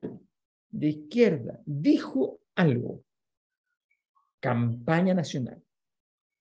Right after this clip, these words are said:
campaña nacional, "No permitamos que este concejal no reciba una sanción, no permitamos que", o sea,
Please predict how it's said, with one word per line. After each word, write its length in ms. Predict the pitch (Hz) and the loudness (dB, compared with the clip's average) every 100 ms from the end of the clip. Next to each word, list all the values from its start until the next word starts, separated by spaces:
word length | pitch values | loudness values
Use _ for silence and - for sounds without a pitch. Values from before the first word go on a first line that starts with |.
| _ | _
campaña 540 | 131 127 120 143 175 | -10 -6 -4 0 0
nacional, 360 | 196 151 131 - | 0 -2 -4 -2
"No 160 | 147 185 | 2 4
permitamos 840 | 190 170 160 139 180 185 185 185 | 4 4 0 0 -2 0 -2 -4
que 120 | - 160 | -8 -12
este 200 | - - | -10 -6
concejal 720 | 160 135 131 - 175 190 233 - _ _ | -6 -6 -8 -6 -6 -4 -6 -14 _ _
no 160 | 147 160 | -2 0
reciba 500 | 165 160 196 196 196 | 0 0 0 2 2
una 140 | 180 | 0
sanción, 560 | - 120 117 - 120 - | -2 -2 -4 -4 -6 0
no 120 | 170 | 2
permitamos 880 | 196 190 180 170 165 185 196 202 196 | 4 4 4 0 0 0 0 -2 -4
que", 240 | 185 - - _ _ _ | -6 -6 -12 _ _ _
o 40 | 160 | -2
sea, 260 | 202 - | -2 -2